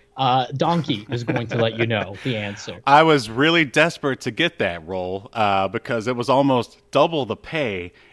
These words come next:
Speaker 2: and I got to sit in an air-conditioned booth and make fun of people all day and get paid for it. So
Speaker 1: Yeah. A-, and to be, to be fair, you were quite good at it. I,
Speaker 2: Thank
Speaker 1: I,
Speaker 2: you.
Speaker 1: I got to see you doing it in person one time.
Speaker 2: Thank you.
Speaker 1: Um, and you were really good at the,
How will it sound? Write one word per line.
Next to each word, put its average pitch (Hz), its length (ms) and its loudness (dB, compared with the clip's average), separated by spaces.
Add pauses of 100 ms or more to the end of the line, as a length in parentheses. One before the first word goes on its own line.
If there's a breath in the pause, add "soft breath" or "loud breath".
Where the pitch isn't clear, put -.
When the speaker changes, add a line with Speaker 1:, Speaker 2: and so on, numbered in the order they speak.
Speaker 2:
and 101 480 0
I 90 100 -8
got 104 200 -6
to 101 80 -12
sit 117 300 -6
in 101 120 -10
an 92 180 -12
air-conditioned 131 760 -4
booth 101 360 -6
and 92 140 -10
make 98 220 -6
fun 120 280 -4
of 98 140 -8
people 85 560 -12
all 92 200 -4
day 85 420 -6
and 82 80 -14
get 87 160 -14
paid - 260 -14
for 76 280 -12
it. 76 100 -18 (100)
So 78 480 -10 (140)
Speaker 1:
Yeah. 202 60 2
A-, 208 120 -4
and 233 320 0
to - 80 -6
be, 180 140 -2
to - 240 -14
be 185 80 0
fair, 160 180 0
you 131 300 0
were 143 260 0
quite 131 400 -2
good 123 220 0
at 104 180 0
it. 110 100 -2
I, 107 80 -2
Speaker 2:
Thank 101 200 -10
Speaker 1:
I, 107 320 0
Speaker 2:
you. 120 160 2
Speaker 1:
I 139 60 2
got 113 240 -4
to - 60 -18
see - 140 -10
you 117 140 -4
doing 123 220 -4
it 117 120 -4
in 120 140 -6
person 123 420 -4
one 117 180 0
time. 127 400 0 (280 soft breath)
Speaker 2:
Thank 80 240 -14
you. 117 40 2
Speaker 1:
Um, 104 540 2
and 117 320 -2
you 117 140 0
were 113 60 0
really 123 200 2
good 131 140 0
at 135 80 0
the, 170 80 0